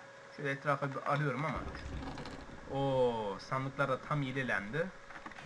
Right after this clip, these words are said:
Bu da iyi yani, evet. Şuraya tekrar bakalım. Buradan bir crafting table verir misin oyun?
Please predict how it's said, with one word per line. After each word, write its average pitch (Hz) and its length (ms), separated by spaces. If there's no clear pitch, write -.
Bu - 40
da 98 40
iyi 98 200
yani, 80 160
evet. - 120
Şuraya 143 180
tekrar 120 260
bakalım. 131 300
Buradan 131 180
bir 123 60
crafting 139 320
table 135 200
verir 156 160
misin 117 240
oyun? 120 200